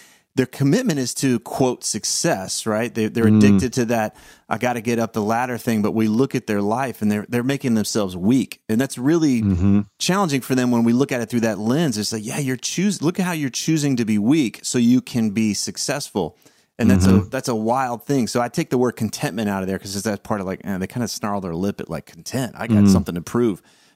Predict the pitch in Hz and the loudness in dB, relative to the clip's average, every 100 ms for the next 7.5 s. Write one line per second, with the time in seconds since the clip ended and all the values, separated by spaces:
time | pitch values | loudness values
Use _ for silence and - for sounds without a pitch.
0 | - 110 - 107 101 - 107 95 90 90 | -4 -4 -2 -2 -2 -2 0 0 -2 -4
1 | 87 - - - 127 120 160 151 - 135 | -8 -14 -6 -2 -2 -2 -2 -2 0 -2
2 | 110 - 120 107 117 104 - 117 110 113 | -2 -6 -8 -4 -4 -4 -4 -2 -2 -2
3 | 113 - 104 120 113 110 98 98 95 90 | -2 -2 -4 -2 -2 -2 -2 0 -2 -4
4 | 110 98 - - _ - 123 - - 160 | -4 -6 -8 -20 _ 0 0 0 -2 2
5 | 156 127 117 110 107 110 110 101 95 113 | 4 4 4 2 0 0 -2 -2 -2 -2
6 | 98 92 101 113 95 95 - - 98 110 | -2 0 2 2 -2 -6 -6 -8 -4 -4
7 | 95 107 101 98 90 | -2 -4 -4 -6 -10